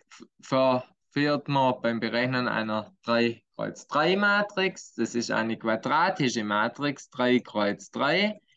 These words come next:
weil n, die Matrix ist quadratisch, will n, also die Zeilenanzahl n beträgt drei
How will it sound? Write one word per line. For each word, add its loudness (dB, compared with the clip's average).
weil 2
n, 2
die -2
Matrix -2
ist -8
quadratisch, 0
will 0
n, 0
also -4
die -4
Zeilenanzahl 2
n 2
beträgt -2
drei 0